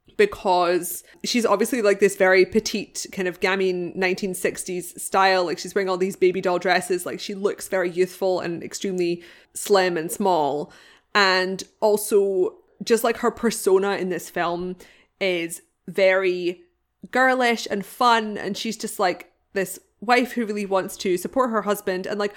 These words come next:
obviously she does, like, have her independence and stuff. Like, you see her doing things like, you know, when he's trying to pressure her into eating this dessert, which is, of course, secretly drugged. You know, you see her sort of throwing it in the bin secretly and that sort of thing. But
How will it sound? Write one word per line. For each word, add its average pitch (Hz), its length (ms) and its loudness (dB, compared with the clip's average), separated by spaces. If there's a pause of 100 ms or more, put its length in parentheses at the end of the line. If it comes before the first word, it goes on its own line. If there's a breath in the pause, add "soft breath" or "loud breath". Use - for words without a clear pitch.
(240 loud breath)
obviously 247 320 2
she 220 120 -4
does, 226 220 0
like, 180 120 -2
have 185 240 -6
her 196 140 -2
independence 190 640 -4
and 202 80 -6
stuff. 196 300 0
Like, 175 160 -2
you 190 80 -6
see 196 200 -8
her 190 160 0
doing 185 260 0
things 175 340 -6
like, 160 240 -2 (360 loud breath)
you 208 140 -4
know, 190 80 2
when 185 120 0
he's 196 140 -2
trying 180 160 -2
to 175 40 -2
pressure 190 400 0
her 180 160 0
into 180 240 -4
eating 185 300 -6
this 143 200 -6
dessert, 190 640 0
which 185 160 -2
is, 180 100 -6
of 180 80 -4
course, 175 260 -4
secretly 196 400 -2
drugged. 185 420 0
You 208 60 -6
know, 180 100 -2
you 175 100 -6
see 185 160 -6
her 185 140 -2
sort 185 220 -6
of 170 100 -12 (240 loud breath)
throwing 214 300 4
it 170 100 0
in 190 80 0
the 185 80 0
bin 185 220 -2
secretly 180 520 -4
and 165 120 -4
that 180 180 -2
sort 143 160 -4
of 180 80 -6
thing. 110 320 -4 (500 loud breath)
But - 680 2